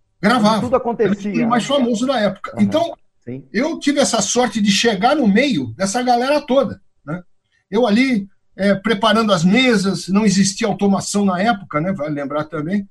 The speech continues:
Speaker 1: Então, as sessões, é, que, que iriam continuar no dia seguinte, ninguém poderia mexer, não pode mexer na mesa, porque uma vez ela situada, né, uma vez ela, ela operada ali, ela não pode mexer, equalizações. Então, eu cuidava toda dessa parte, de deixar tudo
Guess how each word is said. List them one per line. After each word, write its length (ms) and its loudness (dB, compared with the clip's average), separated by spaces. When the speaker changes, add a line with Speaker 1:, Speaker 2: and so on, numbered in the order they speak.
Speaker 1:
Então, 600 0
as 220 -2
sessões, 760 -4
é, 260 -2
que, 300 -6
que 220 -8
iriam 360 2
continuar 580 -2
no 100 -4
dia 140 -6
seguinte, 560 -4
ninguém 400 2
poderia 320 -4
mexer, 340 -8
não 100 -8
pode 300 -4
mexer 280 -6
na 120 -4
mesa, 280 -2
porque 320 -8
uma 220 -4
vez 400 -4
ela 360 -2
situada, 840 -2
né, 180 -6
uma 240 -6
vez 240 -8
ela, 500 -4
ela 420 -2
operada 760 0
ali, 340 0
ela 180 -2
não 160 -4
pode 220 -4
mexer, 380 0
equalizações. 680 -6
Então, 240 -4
eu 100 -4
cuidava 440 -2
toda 220 -8
dessa 340 -8
parte, 300 -6
de 80 -20
deixar 300 -10
tudo 180 -20